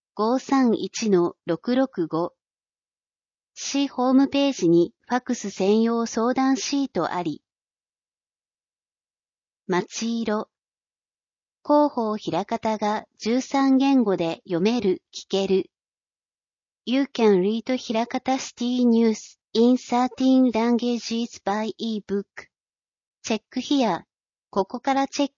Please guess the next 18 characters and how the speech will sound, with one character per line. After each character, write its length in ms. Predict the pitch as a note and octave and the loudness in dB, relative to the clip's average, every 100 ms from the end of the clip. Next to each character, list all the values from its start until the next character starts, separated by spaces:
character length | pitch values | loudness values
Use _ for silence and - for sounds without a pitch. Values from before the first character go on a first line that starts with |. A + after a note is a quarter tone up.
| - | -4
ク。 200 | F3+ - _ _ _ _ _ | -2 -2 _ _ _ _ _
ア 120 | B3+ C4+ | -4 0
プ 140 | D4 | 0
リ 160 | B3+ G3+ | 0 0
ダ 180 | F3+ | 2
ウ 160 | G#3+ A#3+ | 4 4
ン 60 | A#3+ | 4
ロ 220 | C4 B3+ | 2 0
ー 20 | |
ド 120 | G3 | 0
で 280 | F3 E3+ C#3+ - | -2 -4 -6 -4
プ 80 | F#3 | -4
ッ 40 | |
シ 200 | - C4 | -2 -4
ュ 40 | |
通 300 | C4 - C#4 | -4 0 0
知 180 | - F#3 | 0 2
も。 220 | D#3+ E3 | 2 2